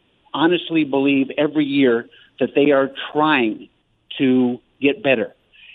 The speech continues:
And sometimes they make, uh, organizational decisions that don't work out. It's been that way for, like, thirty years now.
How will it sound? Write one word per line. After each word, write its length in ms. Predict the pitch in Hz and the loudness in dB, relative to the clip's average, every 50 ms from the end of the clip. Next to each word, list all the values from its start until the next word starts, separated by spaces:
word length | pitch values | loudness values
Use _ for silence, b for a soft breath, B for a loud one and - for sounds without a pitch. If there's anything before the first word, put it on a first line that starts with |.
| B B | B B
And 540 | - 135 131 135 135 131 131 127 127 123 120 - - | -2 0 0 2 2 2 2 2 0 -4 -6 -2 -2
sometimes 500 | 135 127 131 135 139 135 135 135 135 127 - | 0 0 0 0 2 2 2 2 2 0 -2
they 220 | - 127 127 127 127 | -4 -2 0 0 0
make, 300 | 127 127 131 127 127 _ - 135 | 0 0 -2 -2 -4 _ -2 0
uh, 220 | 131 123 120 120 | 2 2 2 0
organizational 680 | 113 120 127 120 131 120 131 131 123 - - 135 117 | 0 -2 -4 -4 -4 -6 -6 -8 -8 -8 -6 -8 -8
decisions 520 | 110 117 107 - 147 139 123 123 151 143 - - | -8 -8 -8 -4 -4 -4 -2 -2 -4 -4 -4 -6
that 80 | 117 107 | -8 -2
don't 220 | 120 123 127 123 | -2 0 0 2
work 180 | 127 139 135 - | 0 0 0 0
out. 240 | 135 - 135 - _ - | -2 -2 -2 -10 _ -10
It's 240 | - 123 120 - _ - | -8 -8 -8 -8 _ -4
been 140 | - 123 117 | -2 -2 0
that 120 | 120 120 107 | 0 -2 -2
way 140 | 113 120 | -2 -4
for, 140 | 113 - 127 | -4 -2 -2
like, 180 | 120 120 117 - | -4 -4 -4 -2
thirty 220 | 123 120 120 131 | -4 -2 -2 0
years 240 | 165 196 180 151 - | 0 0 0 0 -2
now. 140 | - 110 95 | -6 -10 -10